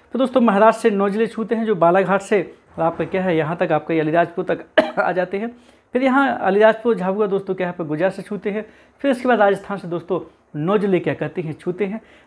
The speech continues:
लंबाई की दृष्टि से मध्य प्रदेश की सर्वाधिक सीमा आपकी क्या है ये राजस्थान से छूती है। और आपकी क्या है अगर जिले बा-, जिले आ जाए तो चौदह जिले सर्वाधिक क्या है आपका ये मध्य प्रदेश के यूपी से क्या कहते हैं दोस्तों ये छूते हैं।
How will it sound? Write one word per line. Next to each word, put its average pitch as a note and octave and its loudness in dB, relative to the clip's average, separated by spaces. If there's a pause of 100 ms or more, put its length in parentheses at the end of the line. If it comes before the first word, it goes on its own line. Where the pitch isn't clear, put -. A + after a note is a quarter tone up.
लंबाई G3 4
की D4 -2
दृष्टि B3+ -4
से B3 -4
मध्य A3 -2
प्रदेश A#3+ -4
की A#3+ -6
सर्वाधिक G#3+ 2
सीमा G3+ -2 (260)
आपकी F3 -4
क्या E3+ -2
है F3 -4
ये E3 -2
राजस्थान D#3 -2
से B3 -8
छूती F#3 -2
है। D3+ -2 (240)
और G3 2
आपकी F3+ -2
क्या E3+ -4
है F3+ -6
अगर F3 -2
जिले F3 2
बा-, F#3+ 2
जिले F3 0
आ F3 4
जाए F3 -2
तो - -10
चौदह G3+ 2
जिले G3 0
सर्वाधिक C#3+ -2
क्या C3 -8
है B2 -8
आपका E3 -6
ये D3+ -2 (260)
मध्य D#3+ -4
प्रदेश C#3 -2
के C#4 0 (360)
यूपी F#3 0
से D#3+ -4
क्या B2 -6
कहते C3+ -8
हैं D3 -6
दोस्तों C3+ -6
ये A2 -6 (240)
छूते E3+ -4
हैं। G3+ -4